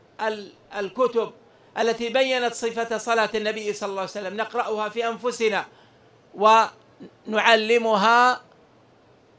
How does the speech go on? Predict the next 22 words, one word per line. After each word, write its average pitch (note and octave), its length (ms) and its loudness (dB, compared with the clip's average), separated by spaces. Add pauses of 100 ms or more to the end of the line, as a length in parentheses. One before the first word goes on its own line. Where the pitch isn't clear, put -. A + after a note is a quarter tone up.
(100)
أبناءنا A3 760 6
وبناتنا A3 1080 0
وأهلينا، G#3+ 840 0 (600)
فإن A3 300 -4
كثيرا A3 480 0
من G#3+ 200 -6
الناس G#3+ 580 0 (1600)
لا A#3 260 6
يعتني A3+ 580 6
بأمر A3 300 4
الصلاة A3+ 420 6
تعليما، G#3+ 760 2 (420)
بل A3+ 120 4
يترك A#3 420 0
الأولاد A3+ 520 4
يصلون A#3+ 520 2
كما A#3+ 300 2
يشاهدون A#3 640 2
الناس A3 340 -2
يصلون، G3 640 -6 (680)
وفي G3 240 -6
هذا G#3+ 440 -4